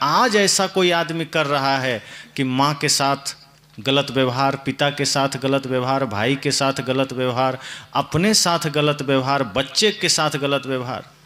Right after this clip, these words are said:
रावण चाहता तो अपने बच्चे को सही संस्कार दे सकता था, लेकिन अपने बच्चे को भी उसने पापी बनाया।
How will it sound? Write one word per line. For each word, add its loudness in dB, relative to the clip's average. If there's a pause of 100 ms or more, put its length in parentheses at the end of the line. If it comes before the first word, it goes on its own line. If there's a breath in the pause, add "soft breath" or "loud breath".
(300 loud breath)
रावण 2
चाहता 0
तो 0
अपने -4
बच्चे 0
को -2
सही 2
संस्कार 0
दे 2
सकता 0
था, -2
लेकिन -2
अपने -4
बच्चे 0
को 2
भी 0
उसने 0
पापी -2
बनाया। -4